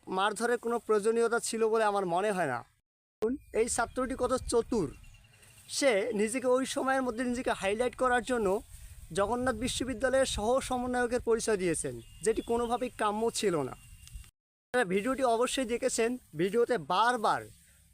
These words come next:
বাসের যে হেল্পার ছিলেন, বাস হেল্পার মামা কিন্তু বারবার তার কাছে ক্ষমা চাচ্ছিলেন যে, "ভাই, ভুল হয়েছে, ভাই, ভুল হয়েছে।" তিনি কিন্তু একটি কথা কর্ণপাত করছিলেন না, শুধু মারের ওপর মার কিন্তু দিয়ে যাচ্ছিলেন।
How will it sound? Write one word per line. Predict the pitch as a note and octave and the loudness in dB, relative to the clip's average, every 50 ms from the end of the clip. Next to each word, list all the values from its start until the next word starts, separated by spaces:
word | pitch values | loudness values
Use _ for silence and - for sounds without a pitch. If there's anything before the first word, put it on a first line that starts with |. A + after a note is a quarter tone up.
| - - - | -20 -20 -20
বাসের | - D#3 B2 - E3+ F#3 F#3+ - B3 A3+ | -20 -6 -2 0 0 0 0 0 -2 -2
যে | G3 - A#3 | -2 -2 -2
হেল্পার | E3+ G#3 G#3+ A3 - B3+ B3 A#3+ | 0 0 0 0 0 0 -2 0
ছিলেন, | - - A#3 G3+ G3 G3+ A3 F4 - - - - - - - - | 0 0 2 2 2 2 2 0 -4 -12 -20 -20 -20 -20 -8 -2
বাস | D#3+ F3 G#3+ A3 - | 0 0 0 0 0
হেল্পার | A#3+ A#3+ - - A#3+ A#3 | -2 -2 0 0 0 2
মামা | A#3 A#3 A3+ A#3+ | 2 0 0 -2
কিন্তু | G#3+ A#3+ A#3+ G3+ | -2 -4 -6 -4
বারবার | D3 F#3 F#3+ A3 A#3 A3 A#3 B3 B3 | 0 0 2 2 0 0 0 -2 -2
তার | - A#3+ A#3 A3+ | -2 -4 -4 -4
কাছে | A3 A#3+ A3 A3+ | -6 -6 -6 -8
ক্ষমা | - - G#3+ G#3 G#3+ A3 | -4 -4 -2 0 0 0
চাচ্ছিলেন | - A3 G3+ - - G3+ F#3+ F#3+ F#3+ | 0 -2 -4 -4 -2 -2 -2 0 0
যে, | F3+ | 0
"ভাই, | F3 F3 F#3+ G3 | 0 0 -2 -2
ভুল | E3 F3 A3 A#3 A3+ | -2 -2 0 2 4
হয়েছে, | A3+ A3 G#3 - - F#3 E3 | 2 2 2 0 -2 -2 -2
ভাই, | D3 E3 F#3 G3+ | -2 -2 -2 -4
ভুল | F3+ F#3+ G#3 A#3 A3+ | -2 -4 -2 2 2
হয়েছে।" | A3+ A3 G#3 - - F#3 D#3 - - - - - - - - - - | 2 2 2 0 -2 -2 -2 -4 -6 -14 -20 -20 -20 -20 -20 -8 -4
তিনি | G#3+ A3 A3+ A#3 | -2 0 0 0
কিন্তু | A#3+ A#3+ A#3+ | 0 0 2
একটি | A#3+ A3+ - - - B3+ C4 | 0 0 0 -4 -6 -4 -2
কথা | - A#3+ A#3 - B3 | 0 0 2 2 0
কর্ণপাত | A#3 - A#3 G#3+ G#3+ G#3+ G3+ A3 G3 - | 0 0 0 0 0 0 -2 -4 -4 -2
করছিলেন | - G3+ F#3+ - G#3 F#3+ F#3 | -2 -2 -2 0 -2 0 0
না, | F3 E3+ | 0 -2
শুধু | E3 - G#3 G3 | -2 -2 -2 -2
মারের | G3 F#3+ F3+ F3+ G3 A3 A3 A3 | 0 2 2 2 2 2 2 0
ওপর | A3 - A#3 G#3+ | 0 0 0 0
মার | G3+ G3+ G3+ G3+ | 0 0 0 -2
কিন্তু | - A3+ G#3 G3 G#3 | -4 -8 -8 -6 -4
দিয়ে | F3 F#3 F#3+ F#3+ | 0 0 2 2
যাচ্ছিলেন। | F3 F3+ E3+ - - F3 D#3 C#3+ B2 | 2 0 -2 -2 -4 -4 -4 -4 -6